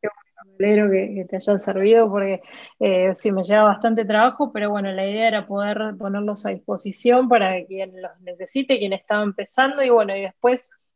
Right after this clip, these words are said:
a raíz de ver el feedback con, con los tutoriales y, y, y lo que la gente pedía, este, empecé a idear como una serie de, de, de cursos, de, de ciclos online que se llamaba Hacer,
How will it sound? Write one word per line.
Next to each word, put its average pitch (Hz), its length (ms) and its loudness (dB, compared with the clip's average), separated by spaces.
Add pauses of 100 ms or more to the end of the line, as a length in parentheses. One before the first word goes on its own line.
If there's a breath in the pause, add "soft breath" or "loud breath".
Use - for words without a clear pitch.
(340 soft breath)
a 214 80 2
raíz 226 320 2
de 240 120 2
ver 226 200 2
el 220 200 -4
feedback 220 520 -8
con, 190 380 -14
con 185 200 -14
los - 140 -18
tutoriales 214 800 2
y, 185 240 -8
y, 196 400 -8
y - 20 -4
lo 196 180 -4
que 190 80 -8
la 185 120 -10
gente 220 280 0
pedía, 254 640 2 (760)
este, 185 840 -6
empecé 185 440 -2
a 226 40 6
idear 220 400 6
como 202 260 -2
una 196 580 -8
serie 214 400 0
de, 190 280 -4
de, 185 400 -18
de 214 80 -16 (180)
cursos, 226 540 2
de, 190 360 -6
de 185 120 -16
ciclos 220 760 0
online 220 500 2
que 214 100 -14
se - 120 -20
llamaba 190 680 -4
Hacer, 226 640 2